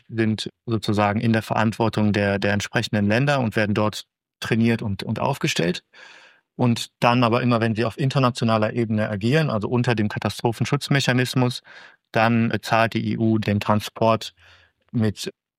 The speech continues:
man kann sagen, ungefähr fünfundsiebzig Prozent. Aber wenn es zum Beispiel Löschflugzeuge sind, die, die dann nochmal unter dem resceu-Scheme sind, also unter der europäischen Leitung, dann bis zu hundert Prozent.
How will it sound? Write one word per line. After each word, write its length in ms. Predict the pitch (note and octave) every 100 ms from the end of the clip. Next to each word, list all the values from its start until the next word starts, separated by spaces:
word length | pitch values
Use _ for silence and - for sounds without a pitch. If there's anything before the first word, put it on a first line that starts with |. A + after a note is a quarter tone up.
| _ _
man 160 | - G#2+
kann 180 | A2 A2+
sagen, 240 | G#2 G#2
ungefähr 400 | A#2+ A#2 A2+ A2+
fünfundsiebzig 640 | G#2+ A#2+ A2+ G#2 - A2+ -
Prozent. 480 | A2+ C3 C#3+ D3 -
Aber 260 | A#2+ A2+ A2
wenn 140 | A2
es 100 | A2
zum 140 | -
Beispiel 180 | G#2+ -
Löschflugzeuge 640 | G#2+ A2+ - A2 - G#2+ G#2
sind, 240 | A2 G2
die, 220 | G#2+ G#2
die 140 | G#2 G#2+
dann 160 | G#2
nochmal 220 | G#2+ A#2
unter 160 | A2+ A2+
dem 180 | G#2 G2+
resceu-Scheme 920 | A#2 - - B2 B2 A#2+ - B2+ B2
sind, 260 | A2+ B2 -
also 160 | G#2+
unter 340 | - A#2+ A#2+ A2
der 260 | G#2 G2+
europäischen 800 | - G#2 A2 A2+ A2+ - G#2 G2+ - - - - -
Leitung, 460 | A#2 A#2+ B2+ A2+
dann 280 | G#2+ G#2+ G#2
bis 180 | A2 -
zu 140 | A2+
hundert 260 | A#2 A2 G2
Prozent. 420 | G#2+ - - F2+